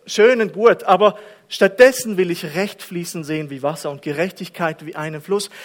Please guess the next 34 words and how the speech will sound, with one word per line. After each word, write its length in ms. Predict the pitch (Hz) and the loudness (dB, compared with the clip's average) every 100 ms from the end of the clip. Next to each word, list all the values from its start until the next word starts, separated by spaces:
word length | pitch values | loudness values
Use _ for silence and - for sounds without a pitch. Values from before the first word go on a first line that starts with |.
| - | 0
Der 80 | 233 233 - - | 0 0 -14 2
Gott, 300 | 269 269 175 | 2 2 2
Gott 240 | 220 - | 2 2
sagt, 340 | 202 196 196 | 2 2 2
hey, 240 | 254 269 - - | 2 2 0 -12
ich 320 | - 320 - 185 | -4 -4 -2 -2
will, 140 | 214 - | -2 -2
dass 240 | 165 - - | -6 -6 -8
ihr 240 | 196 247 | -4 -2
ein 100 | 160 - | -2 -4
Leben 300 | 202 220 220 | -4 -2 -4
führt, 340 | - 180 220 156 | -8 -4 -4 -4
wo 140 | 143 | -8
mir 180 | 170 208 | -6 -8
gefällt. 640 | - - 185 156 - - _ _ _ _ _ _ _ _ _ _ _ | -10 -12 -10 -10 -14 -20 _ _ _ _ _ _ _ _ _ _ _
Wenn 160 | 175 269 | -2 0
ihr 100 | 320 | 0
nur 180 | 196 165 | 0 2
Lobpreis 600 | 170 262 - 240 226 220 | 2 0 -2 -8 -6 -4
macht, 420 | 214 220 208 170 | -6 -4 -6 -4
wenn 240 | 180 208 | -4 -4
ihr 200 | 247 269 | 0 0
da 100 | 202 | 0
kommt 500 | - 202 226 240 233 | -2 0 2 0 -2
und, 240 | 185 170 - - - | -6 -6 -10 -18 -2
aber 280 | 170 180 196 - | 2 2 0 -2
in 180 | 190 208 | -2 2
eurem 400 | 196 247 190 175 | 6 6 4 4
Leben 240 | 214 208 190 | 4 4 0
ist 160 | 175 | -2
es 200 | 165 - | -6 -8
Chaos 720 | - - 190 202 214 220 214 | -6 -2 4 6 8 6 2
und 300 | - 160 160 - - - _ | -4 -6 -6 -12 -20 -20 _
ihr, 320 | 180 180 | 6 8